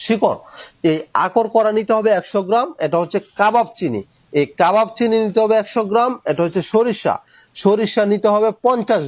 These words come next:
গ্রাম। এবং এটা হচ্ছে লং, লং নিতে হবে আপনার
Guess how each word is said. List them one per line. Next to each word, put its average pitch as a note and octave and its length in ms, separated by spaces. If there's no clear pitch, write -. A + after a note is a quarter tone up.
গ্রাম। F#2+ 180
এবং F#3+ 220
এটা D3 160
হচ্ছে F3 200
লং, D#3 220
লং C#3+ 140
নিতে A3+ 240
হবে A3+ 220
আপনার B3+ 260